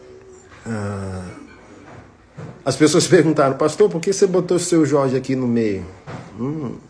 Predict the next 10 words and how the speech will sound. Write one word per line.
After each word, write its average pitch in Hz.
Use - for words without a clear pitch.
ele 123
faz 175
parte 185
do 123
ecossistema, 113
porque 107
rap 120
não 113
é 98
música. 101